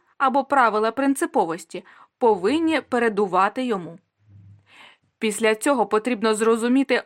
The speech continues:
особливості свого процесу мислення. Правило чотири. Це правило лідерства. Залежність. Ми починаємо своє життя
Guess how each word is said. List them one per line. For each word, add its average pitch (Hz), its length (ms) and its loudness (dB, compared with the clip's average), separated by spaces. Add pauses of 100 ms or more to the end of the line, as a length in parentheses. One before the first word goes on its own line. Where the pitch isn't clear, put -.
особливості 254 880 -2
свого 240 380 0
процесу 262 540 -2
мислення. 185 540 -6 (360)
Правило 202 400 -2
чотири. - 520 -10 (680)
Це - 140 -4
правило 214 440 0
лідерства. 170 640 -12 (2750)
Залежність. 180 920 -2 (2250)
Ми 269 180 2
починаємо 294 600 2
своє 269 340 0
життя 240 460 -2